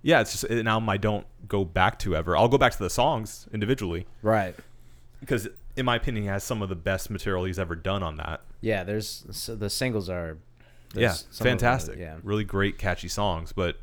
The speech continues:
Speaker 1: you know, I can't say the rest for, or the rest of the album.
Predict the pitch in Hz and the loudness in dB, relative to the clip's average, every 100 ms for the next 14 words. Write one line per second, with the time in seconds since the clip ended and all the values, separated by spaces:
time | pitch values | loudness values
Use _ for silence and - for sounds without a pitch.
0 | - - - - 101 82 - 98 95 87 | -12 -16 -16 -6 -4 -2 -4 -6 -4 -4
1 | 85 85 - - - - - - 90 - | -2 -4 -8 -16 -20 -20 -18 -6 -4 -2
2 | 82 82 - 92 90 82 85 - - 92 | -4 -6 -8 -6 -4 -6 -10 -14 -6 -4
3 | - 87 101 - | 0 0 0 -2